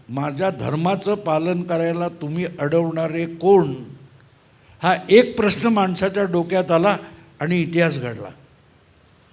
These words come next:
तेव्हा तो माझ्या हयातीत घडेल का याचा विचार केला नव्हता ना. पेशवाई संपेपर्यंत किती वर्ष गेली होती बघा. पण सगळा देशाचा नकाशा मराठाशाहीने बदलून टाकला.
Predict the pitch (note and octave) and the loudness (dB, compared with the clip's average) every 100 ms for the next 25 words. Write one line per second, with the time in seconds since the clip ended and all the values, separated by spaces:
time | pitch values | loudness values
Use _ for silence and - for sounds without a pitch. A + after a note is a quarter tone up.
0 | _ _ _ _ _ _ _ _ _ _ | _ _ _ _ _ _ _ _ _ _
1 | _ _ _ _ F3+ G#3+ G#3+ A3+ F3+ D#3+ | _ _ _ _ 0 2 4 4 4 2
2 | F#3 A3 E3 A3+ A#3+ A#3+ A3 F3+ G3 A#3+ | 4 4 6 6 6 0 -2 0 2 2
3 | A#3 A#3 A#3 A#3 G#3 A3+ A3 A3 A3 G#3+ | 2 0 2 0 0 0 0 -2 -2 0
4 | F#3 F3+ E3+ F3 - - - - _ _ | -2 -4 -6 -6 -10 -18 -20 -20 _ _
5 | _ - D3+ C#3+ D#3 F#3+ G#3+ F3+ E3 E3 | _ -6 -4 -2 0 0 0 -2 -4 -4
6 | F#3+ F3+ G3+ G3+ G3 E3+ D#3+ G3+ D3 F3 | -4 -4 -4 -4 -6 -8 -8 -6 -6 -8
7 | - F3+ E3+ D3+ D3 C#3 A2+ F#2 F2 - | -8 -8 -8 -6 -8 -10 -14 -16 -18 -20
8 | - _ _ _ - _ _ _ - G#3 | -20 _ _ _ -20 _ _ _ 0 0
9 | F3+ - - - - D3+ E3+ G3+ F#3 D#3+ | 0 -8 -20 -18 -6 -2 0 0 0 -4
10 | D3 F3+ F3+ G3 D#3+ D3+ F#3+ F3+ G#3 G3+ | -2 -2 -2 -2 -2 -4 -4 -2 -2 -2
11 | E3 E3+ E3+ C#3+ D3+ D#3 E3+ D3 B2 C#3 | -2 -2 -4 -6 -6 -6 -6 -6 -8 -8
12 | C#3+ A#2+ A#2 F#2+ | -8 -8 -12 -16